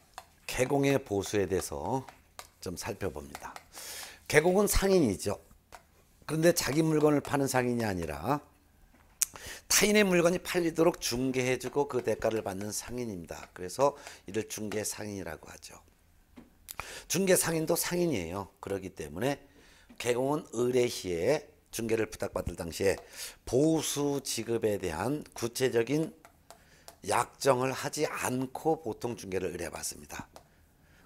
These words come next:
그렇다 하더라도 보수를 청구할 수 있는 청구권이 있어요.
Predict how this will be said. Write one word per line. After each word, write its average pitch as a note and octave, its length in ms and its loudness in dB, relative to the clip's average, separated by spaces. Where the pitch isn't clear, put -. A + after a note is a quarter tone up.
그렇다 D3 460 4
하더라도 D#3+ 1000 4
보수를 B2+ 640 0
청구할 C3+ 440 -4
수 A#2+ 140 -8
있는 A2+ 180 -6
청구권이 F#2+ 480 -10
있어요. - 320 -12